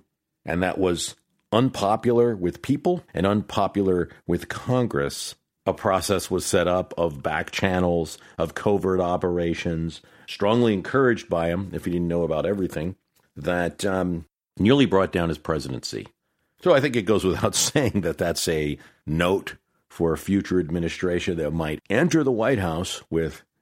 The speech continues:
great aplomb, with great, um, gravity and strong feelings about your partisan issues. What trips up administrations are scandals. And scandals happen usually when there's insulation from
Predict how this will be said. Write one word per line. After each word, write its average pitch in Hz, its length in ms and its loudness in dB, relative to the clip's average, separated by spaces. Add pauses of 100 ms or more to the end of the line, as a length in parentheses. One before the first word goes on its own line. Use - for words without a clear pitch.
(120)
great 101 220 -2
aplomb, 101 580 -2
with 78 180 -6
great, 90 400 -4
um, 80 380 -10 (120)
gravity 98 600 0
and 76 520 -4
strong 107 540 4
feelings 120 760 2 (100)
about 82 380 -2
your - 80 -4
partisan 98 440 0
issues. 87 420 -2 (160)
What 98 220 0
trips 127 420 0
up 117 180 0
administrations 92 880 0
are 69 140 0
scandals. 78 680 -4 (240)
And 73 200 -4
scandals 92 520 2
happen 87 520 -2 (300)
usually 101 880 2 (280)
when 87 540 2 (140)
there's 90 240 0
insulation 95 1000 0
from 78 580 -4